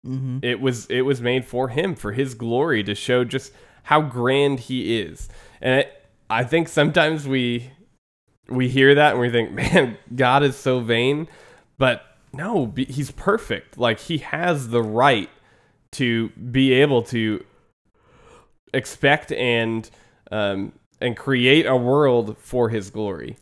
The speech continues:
Speaker 1: Yeah, I think the old catechism answer is the chief end of man is to glorify God. That's what we were made for. Um, and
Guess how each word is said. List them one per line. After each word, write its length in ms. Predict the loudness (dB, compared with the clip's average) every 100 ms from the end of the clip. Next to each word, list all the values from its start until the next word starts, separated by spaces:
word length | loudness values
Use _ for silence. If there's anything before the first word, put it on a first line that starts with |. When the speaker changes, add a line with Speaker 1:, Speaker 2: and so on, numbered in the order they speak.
| _
Speaker 1:
Yeah, 200 | -4 -4 -4 -14 -8
I 80 | -6
think 160 | -4
the 120 | -2
old 380 | 0 0 0 -2
catechism 600 | -6 -4 -4 -4 -8 -8 -10
answer 340 | -12 -10 -8
is 220 | -8 -8
the 140 | -10 -10
chief 440 | -6 -6 -6 -8
end 200 | -10 -6
of 180 | -6 -6
man 380 | -6 -6 -6 -8
is 160 | -12 -10
to 120 | -12
glorify 560 | -8 -4 -4 -4 -8 -8
God. 380 | -8 -8 -10 -16 _ _ _ _ _ -20 -12
That's 260 | -6 -6 -2
what 220 | -2 0
we 80 | -2
were 160 | 0 -2
made 340 | -2 -6 -8
for. 380 | -10 -6 -6 -8 -18 -20 -8
Um, 300 | 0 0 0 -2
and 300 | 0 0 -2